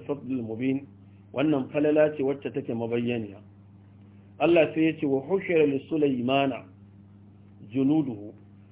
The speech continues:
an tarawa Annabi Sulaymana rundunarsa. Min al-jinn, akwai aljanu, wat-tayri, akwai in-, tsuntsaye, sannan wat-tayri, wa hushira li Sulaymana junuduhu min al-jinn wal-insi wat-tayri fa hum yuz'un.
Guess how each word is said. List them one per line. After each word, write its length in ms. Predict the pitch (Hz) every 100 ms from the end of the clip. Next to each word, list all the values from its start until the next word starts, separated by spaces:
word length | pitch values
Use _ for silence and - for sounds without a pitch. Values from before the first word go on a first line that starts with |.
| - -
an 240 | 175 190
tarawa 560 | 196 196 175 160 165 151
Annabi 400 | 143 151 147 143
Sulaymana 540 | 147 139 131 139 135
rundunarsa. 800 | 120 120 120 135 151 151 120 - - - - - - - - -
Min 280 | 131 135 170
al-jinn, 560 | 151 113 135 139 123 95
akwai 260 | 120 - 165
aljanu, 540 | 139 127 113 123 127 127 - - - -
wat-tayri, 600 | 120 127 - 175 165 143 -
akwai 340 | 123 160 160
in-, 280 | 170 180 175
tsuntsaye, 640 | 170 180 175 139 123 120 120 - - - - -
sannan 420 | 131 139 160 170 170
wat-tayri, 560 | 135 135 - 170 160 143 - - - -
wa 120 | 117
hushira 320 | 156 170 165 147
li 160 | 139 -
Sulaymana 560 | 165 143 147 151 135 - 113
junuduhu 440 | 135 156 143 135
min 140 | 147 151
al-jinn 340 | 131 143 143
wal-insi 420 | 127 131 143 143 135
wat-tayri 400 | 127 139 143 123
fa 80 | 131
hum 160 | 127 120
yuz'un. 360 | 117 113 104